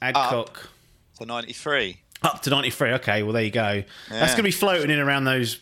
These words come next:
Speaker 1: low,
Speaker 2: Yep.
Speaker 1: low to mid nineties for a while. But anyway, the headline is it's in the, it's in the nineties,
Speaker 2: Yep.
Speaker 1: and it's the remake of Resident Evil four. You've got it,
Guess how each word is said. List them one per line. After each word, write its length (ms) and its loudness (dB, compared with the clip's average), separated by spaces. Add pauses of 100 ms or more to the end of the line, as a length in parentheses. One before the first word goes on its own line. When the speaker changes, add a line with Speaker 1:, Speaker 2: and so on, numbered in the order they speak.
(360)
Speaker 1:
low, 180 0
Speaker 2:
Yep. 240 2
Speaker 1:
low 220 0
to 140 -6
mid 160 -2
nineties 580 -6
for 120 -10
a 40 -6
while. 240 0
But 120 -2
anyway, 260 2
the 120 2
headline 440 2
is 180 0
it's 160 -4
in 120 0
the, 160 0
it's 140 -4
in 100 -2
the 80 -2
nineties, 720 -4 (600)
Speaker 2:
Yep. 100 2
Speaker 1:
and 640 0
it's 160 -6
the 140 -6
remake 460 0
of 100 0
Resident 300 -4
Evil 180 -8
four. 260 -2
You've 300 0
got 220 0
it, 280 -2